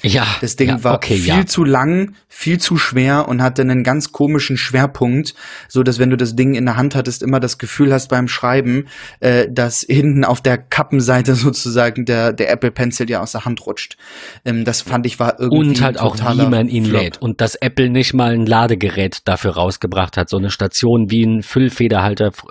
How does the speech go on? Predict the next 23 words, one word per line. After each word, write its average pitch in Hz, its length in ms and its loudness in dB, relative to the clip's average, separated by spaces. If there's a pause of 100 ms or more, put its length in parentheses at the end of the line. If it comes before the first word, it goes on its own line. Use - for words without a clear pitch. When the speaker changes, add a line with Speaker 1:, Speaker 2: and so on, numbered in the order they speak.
(120)
Speaker 1:
wo 107 80 0
man 104 260 -4
den 104 240 -6
früher 107 220 -6
Speaker 2:
Ja, 95 40 -4 (300)
Speaker 1:
reingesteckt 139 160 -2
hat, 143 60 -2
Speaker 2:
aber 143 100 2
Speaker 1:
so - 80 -4
ein 98 60 0
Speaker 2:
auch 160 220 2
Speaker 1:
Topf. - 120 -16
Speaker 2:
wahrscheinlich 143 800 0
mit 147 180 0
dem 139 160 2
Hintergedanken 143 760 -2
so 127 160 0
Sicherheit 139 320 -2 (460)
und 117 160 -2
wer 113 200 -2
will 151 200 4
das 156 320 0
und 123 160 -4